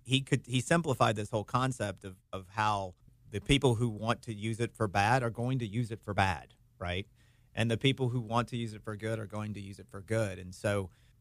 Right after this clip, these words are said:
it's, it's really almost like we all feel like kinda kicking and screaming. There has to be some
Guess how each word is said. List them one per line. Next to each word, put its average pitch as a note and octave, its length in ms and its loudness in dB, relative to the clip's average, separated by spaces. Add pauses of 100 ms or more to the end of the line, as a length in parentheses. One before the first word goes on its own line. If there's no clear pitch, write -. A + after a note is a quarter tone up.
it's, - 260 0 (160)
it's A2+ 220 -4
really B2+ 220 8
almost A#2 320 2
like G#2+ 200 4
we G#2+ 220 -8
all A2 340 6
feel A#2 400 -4
like G2 400 -8 (640)
kinda G#2 180 -6
kicking A2+ 400 -6
and F#2 120 -10
screaming. G#2+ 440 -4
There F#2 100 -4
has G#2 260 2
to - 80 -18
be F2+ 140 -10
some G#2+ 640 0